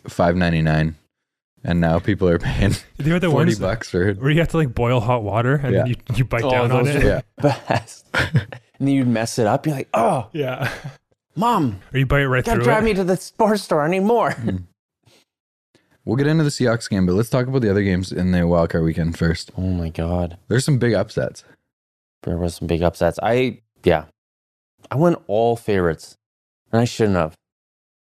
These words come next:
Speaker 1: Who
Speaker 3: In my picks.
Speaker 1: So the favorites were
Speaker 3: Houston.
Speaker 1: the Bills. Oh, Houston
Speaker 3: No,
Speaker 1: was favored?
Speaker 3: Houston was favored. Yeah.
Speaker 1: But it must have been
Speaker 3: Houston.
Speaker 1: close. It must have been,
Speaker 2: It
Speaker 1: like,
Speaker 2: was super
Speaker 1: one and a half.
Speaker 2: close,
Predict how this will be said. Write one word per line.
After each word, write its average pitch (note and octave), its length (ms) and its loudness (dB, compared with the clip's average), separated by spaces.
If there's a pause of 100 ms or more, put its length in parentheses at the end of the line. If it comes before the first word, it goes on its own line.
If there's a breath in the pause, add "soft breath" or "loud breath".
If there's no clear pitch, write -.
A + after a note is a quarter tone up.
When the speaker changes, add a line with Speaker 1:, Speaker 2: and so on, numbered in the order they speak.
(760)
Speaker 1:
Who B2 120 4
Speaker 3:
In G2+ 80 4
my G2+ 100 2
picks. F#2+ 440 -2 (520)
Speaker 1:
So - 160 -4
the A2 120 2
favorites B2+ 500 0
were G#2+ 500 0 (180)
Speaker 3:
Houston. F#2+ 280 0
Speaker 1:
the G#2+ 60 -2
Bills. G#2 420 0 (500)
Oh, A2 220 0
Houston A2+ 300 -2
Speaker 3:
No, D#3+ 80 2
Speaker 1:
was D#3 80 0
favored? D3+ 160 2
Speaker 3:
Houston F#3 180 0
was F3+ 140 -2
favored. G#2 420 2 (220)
Yeah. B2+ 140 2 (840)
Speaker 1:
But A#2 160 2
it - 80 4
must A#2+ 160 0
have C3 80 0
been B2+ 60 2
Speaker 3:
Houston. B2+ 100 0
Speaker 1:
close. D#2+ 340 -4
It - 60 -8
must G2 180 0
have G2+ 80 -2
been, F#2+ 100 -2
Speaker 2:
It - 40 0
Speaker 1:
like, D3 60 0
Speaker 2:
was D#3 100 0
super F2 100 0
Speaker 1:
one E2+ 80 0
and - 80 0
a - 20 0
half. D#2+ 100 -2
Speaker 2:
close, D#2+ 120 -4